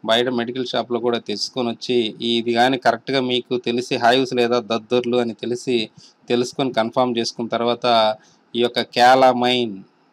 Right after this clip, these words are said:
ఈ calamine అనే, ఆ, మ-, ఒక బాడీ లోషన్ ఇస్తారు. ఇది హండ్రెడ్ రూపీస్ లోపే ఉంటుంది. ఈ calamine లేదా Caladryl, ఈ దీన్ని బాడీకి అంతా కూడా అప్లై చేయడం వల్ల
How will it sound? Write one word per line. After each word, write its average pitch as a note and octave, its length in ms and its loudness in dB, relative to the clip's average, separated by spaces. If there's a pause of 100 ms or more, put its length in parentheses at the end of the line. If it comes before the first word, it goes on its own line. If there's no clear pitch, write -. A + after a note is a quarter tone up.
(120)
ఈ A#2+ 80 -2
calamine C3 680 2
అనే, A#2 480 -4 (420)
ఆ, A#2 140 2
మ-, A2+ 600 0
ఒక A2 100 -8 (580)
బాడీ B2+ 300 4
లోషన్ A2+ 440 -4
ఇస్తారు. A2+ 480 -4
ఇది C#3 120 -4
హండ్రెడ్ A#2+ 300 -2
రూపీస్ B2 340 -6
లోపే A#2 240 -4
ఉంటుంది. G#2+ 560 -8 (400)
ఈ B2 200 -2
calamine C3 420 4
లేదా B2 200 0
Caladryl, A#2 680 0 (280)
ఈ A#2+ 100 0
దీన్ని A#2+ 540 2
బాడీకి A#2+ 400 -2
అంతా A#2 200 -6
కూడా A#2 220 -2
అప్లై A#2 360 -2
చేయడం A2 280 -6
వల్ల G#2+ 420 -4